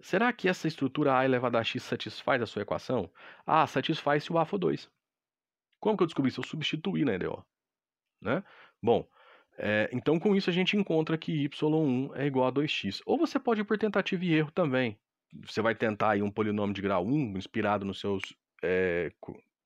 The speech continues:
coeficientes, a vezes x. Ok. Tenta x, não deu certo. Menos x, não deu certo.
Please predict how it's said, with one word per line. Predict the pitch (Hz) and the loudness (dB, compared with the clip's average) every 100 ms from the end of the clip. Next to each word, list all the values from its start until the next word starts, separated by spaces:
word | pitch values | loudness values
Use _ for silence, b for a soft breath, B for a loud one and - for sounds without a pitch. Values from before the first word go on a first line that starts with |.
| - | -4
coeficientes, | 101 - - 139 98 - | -4 -4 0 0 0 -4
a | 107 131 | 2 2
vezes | 127 117 113 - | 2 -2 -4 -8
x. | 104 90 - - b b b b | -8 -8 -10 -20 b b b b
Ok. | - - 98 82 _ b b _ | -8 -2 -2 -2 _ b b _
Tenta | 139 143 | -2 0
x, | 139 - 143 110 - - | 0 2 2 0 -10 -6
não | 104 | -2
deu | 104 | 0
certo. | 98 104 90 - - b b b b | 0 0 0 -2 -20 b b b b
Menos | 104 131 123 | 0 2 4
x, | - 143 107 - - | 6 6 2 -2 -10
não | 98 101 | -2 2
deu | 104 | 0
certo. | - 101 87 - - | 2 0 0 -2 -18